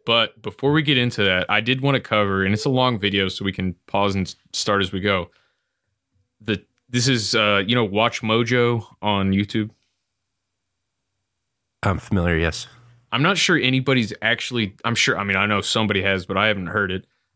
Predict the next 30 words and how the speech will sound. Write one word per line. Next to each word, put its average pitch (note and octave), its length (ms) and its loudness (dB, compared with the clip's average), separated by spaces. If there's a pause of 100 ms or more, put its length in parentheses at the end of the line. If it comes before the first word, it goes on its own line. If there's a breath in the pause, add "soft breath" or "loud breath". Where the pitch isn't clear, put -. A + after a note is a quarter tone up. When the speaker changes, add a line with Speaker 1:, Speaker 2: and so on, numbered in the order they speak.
(420)
Speaker 1:
The, G2+ 440 2 (140)
uh, F#2+ 400 2
coverage B2+ 420 -2
of G#2 220 -2
their G#2+ 160 0
top - 480 -4
ten A2 560 -2
dumbest G#2+ 480 0
Alex G#2 320 -2 (100)
Jones G2 300 0
predictions. - 800 -6 (1400)
You G#2+ 80 0
seen A#2+ 220 2
this? C3 280 0 (540)
Speaker 2:
I F#2+ 140 2
have F#2 120 2
not F#2 260 2
seen G2 200 0
it. F2 120 -2 (600)
Speaker 1:
Okay, G2+ 180 -8
Speaker 2:
I'm F2 60 0
Speaker 1:
what's E2+ 140 0
Speaker 2:
excited, F#2 320 0
though. F2 180 -2 (340)
Speaker 1:
What A#2+ 160 -6
year G#2 160 0
did F#2 140 -2
this F#2 160 -6
come F2 180 -6
out? D#2 240 -6